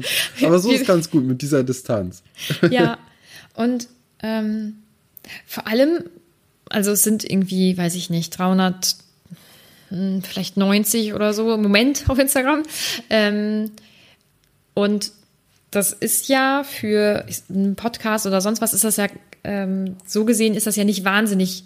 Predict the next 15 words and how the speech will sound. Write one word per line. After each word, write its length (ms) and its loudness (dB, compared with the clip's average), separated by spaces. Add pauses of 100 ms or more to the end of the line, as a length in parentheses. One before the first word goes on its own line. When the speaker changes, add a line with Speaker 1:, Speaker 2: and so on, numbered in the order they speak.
Speaker 2:
viel. 400 2
Also 160 0
für 160 -2
uns 320 4
schon, 360 4
weil 140 4
wir 100 4
das 240 0
einfach 300 -2
überhaupt 300 -4
gar 140 4
nicht 160 0
so 100 -4
kennen. 400 2 (600)
Ähm, 440 2